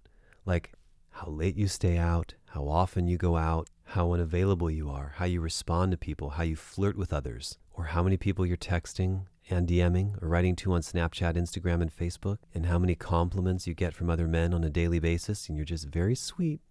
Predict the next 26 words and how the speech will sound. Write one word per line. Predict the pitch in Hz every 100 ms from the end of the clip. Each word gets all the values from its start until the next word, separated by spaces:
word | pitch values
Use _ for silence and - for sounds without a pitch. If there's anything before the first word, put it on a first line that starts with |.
| - - - -
and | 117
nice, | 120 123 -
too, | - 98
keeping | - 90 98 98
all | 98
those | 110 104
options | 101 - 113 110
open. | 110 - 73 80 - -
Just | - 170 160 -
in |
case | 117 110 -
something | 101 92 85
goes | 82 78
wrong, | 78 76 73
you | 71
have | 71
a | 71
branch | 76 76 -
to | 76
grab | 73 65 67
onto. | 65 65 62 55 65 _ - - -
You're | 92
leading | 85 95 104
your | 110
partner | - 104 110 98
on, | 82 80